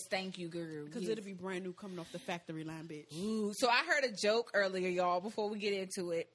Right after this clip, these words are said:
Speaker 1: I was watching dad jokes.
Speaker 2: I really hope it's not the same one you said earlier.
Speaker 1: It is,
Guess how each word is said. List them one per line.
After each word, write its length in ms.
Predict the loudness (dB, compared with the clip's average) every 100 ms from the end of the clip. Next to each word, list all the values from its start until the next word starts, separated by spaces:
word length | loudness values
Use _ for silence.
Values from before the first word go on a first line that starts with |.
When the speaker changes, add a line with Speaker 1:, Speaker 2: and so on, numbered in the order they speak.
| -2
Speaker 1:
I 140 | 0
was 100 | 2
watching 400 | 0 -2 -2 0
dad 380 | 4 6 4 0
jokes. 400 | 0 0 -2 -6 -8 _
Speaker 2:
I 60 | -8 -6
really 200 | -4 -4
hope 220 | -4 -4 -6
it's 80 | -8
not 160 | -8
the 60 | -8
same 240 | -8 -8
one 120 | -8 -8
you 60 |
said 240 | -8 -6 -4
earlier. 240 | -4 -2 2
Speaker 1:
It 40 |
is, 600 | 4 6 4 4 2 0